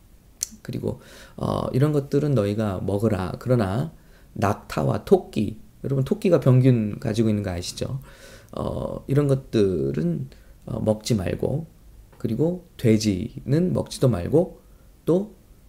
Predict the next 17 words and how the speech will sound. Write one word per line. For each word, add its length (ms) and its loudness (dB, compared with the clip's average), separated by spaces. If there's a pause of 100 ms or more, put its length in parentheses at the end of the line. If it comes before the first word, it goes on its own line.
(280)
그 440 2
시체, 640 -4
사체도 500 -4
만지지 340 -2
말 180 -6
것이니라." 600 -8 (520)
보시면요, 680 2 (320)
하나님께서 640 0
얼마나 560 0
이스라엘 460 0
백성의 840 0 (300)
그 340 0
보존과 800 6 (300)
건강을 720 2 (260)
이렇게 480 -2
생각하시는지 800 -2
모르겠다. 720 -6